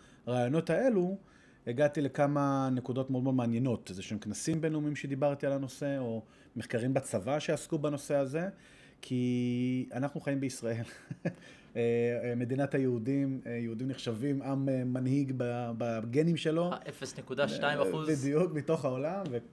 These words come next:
Speaker 1: וריכזו את כולם פה, אז כולם יודעים תמיד יותר טוב ממך, הכי טוב ממך, ויודעים מה אתה לא אמור לעשות.
Speaker 2: נכון.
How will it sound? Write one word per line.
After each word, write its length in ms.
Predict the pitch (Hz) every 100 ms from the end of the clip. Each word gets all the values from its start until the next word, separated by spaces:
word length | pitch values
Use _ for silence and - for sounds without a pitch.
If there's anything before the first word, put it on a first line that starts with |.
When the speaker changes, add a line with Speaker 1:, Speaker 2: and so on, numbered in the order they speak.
| - -
Speaker 1:
וריכזו 320 | 123 127 135
את 100 | 180
כולם 240 | 175 156 135
פה, 300 | 185 220 180
אז 240 | 135 135 131
כולם 240 | 170 160
יודעים 300 | 147 156 156 156 -
תמיד 300 | 135 143 120
יותר 200 | 117 135
טוב 160 | 131
ממך, 280 | 120 117 131 127 123
הכי 220 | 113 -
טוב 180 | 131 131
ממך, 260 | 127 120 135 135 135 - - -
ויודעים 320 | 117 110 131 127
מה 360 | 127 123 127 120
אתה 200 | - 117
לא 180 | 117 143
אמור 220 | 127 107
לעשות. 460 | 104 - 87 - -
Speaker 2:
נכון. 260 | - 131